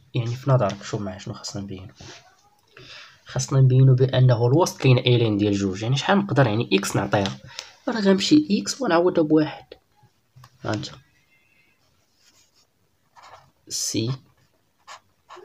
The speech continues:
إكس إيكال أن. وعوض معايا هنايا. هادي شنو غتعطيك؟ يعني هي لا سوم كا إيكال أن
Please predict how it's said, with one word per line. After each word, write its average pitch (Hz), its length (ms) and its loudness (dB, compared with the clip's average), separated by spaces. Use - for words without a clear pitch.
إكس - 400 0
إيكال 143 340 2
أن. 131 220 0
وعوض 160 420 4
معايا 110 340 0
هنايا. 104 320 -6
هادي 135 100 2
شنو 170 180 0
غتعطيك؟ 110 420 -4
يعني 113 400 2
هي 120 140 2
لا 143 220 4
سوم 120 540 -2
كا 151 160 2
إيكال 131 400 6
أن 123 360 -4